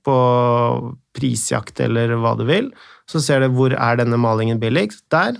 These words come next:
disse matcher prisen, så bare viser du fram mobilen. Se her, de selger den malingen. Og da slipper du også å kjøre for eksempel de ekstra kilometeren eller milene da, for å kjøpe den billige malingen et annet sted. Dra der det er prismatch,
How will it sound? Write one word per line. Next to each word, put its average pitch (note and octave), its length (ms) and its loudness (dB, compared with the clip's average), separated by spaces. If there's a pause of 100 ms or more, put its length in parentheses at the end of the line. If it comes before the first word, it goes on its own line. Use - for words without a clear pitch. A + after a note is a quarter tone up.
(100)
disse D3 260 -2
matcher A#2+ 280 -2
prisen, B2 320 -2
så - 100 -8
bare C#3 140 4
viser C3 340 0
du A#2 60 -4
fram A#2 160 0
mobilen. B2+ 340 0
Se - 140 -4
her, E3+ 160 0
de D3+ 160 0
selger A#2+ 240 -2
den A#2+ 220 -2 (340)
malingen. A#2+ 400 0 (720)
Og D3 80 0
da F3+ 80 2
slipper D#3 320 0
du C#3 60 4
også C#3 100 0
å C3 80 -2
kjøre A2+ 680 0
for C3 120 -4
eksempel A#2+ 480 -2 (440)
de B2+ 200 2
ekstra - 480 -4
kilometeren A2+ 840 -2
eller A#2 540 0
milene A#2 600 -2
da, G3 100 2
for D3 160 -4
å - 0 -
kjøpe B2 460 -2
den A#2 140 0
billige A2+ 220 -2
malingen A2 300 0
et G#2+ 60 0
annet G#2+ 100 -8
sted. G#3 240 -4 (420)
Dra E3 220 0
der D3 160 4
det C#3+ 80 2
er C#3 80 -16
prismatch, - 540 -2